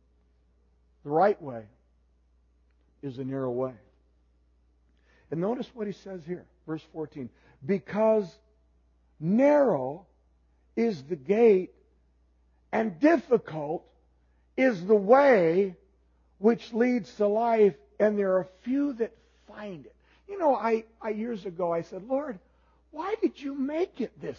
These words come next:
way?" I'm, I'm not kidding. Out of my own human heart, I said, "God,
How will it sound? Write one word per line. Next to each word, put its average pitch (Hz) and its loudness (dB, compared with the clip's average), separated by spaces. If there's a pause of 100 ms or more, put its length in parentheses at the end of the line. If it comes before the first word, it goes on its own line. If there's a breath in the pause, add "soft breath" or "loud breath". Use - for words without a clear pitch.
(120)
way?" 104 -14 (1700)
I'm, 294 -8
I'm 262 -2
not 294 -6
kidding. 208 -6
Out 220 -4
of 208 0
my 208 0
own 262 6 (280)
human 247 4
heart, 220 2
I 196 6
said, 208 -4
"God, 269 2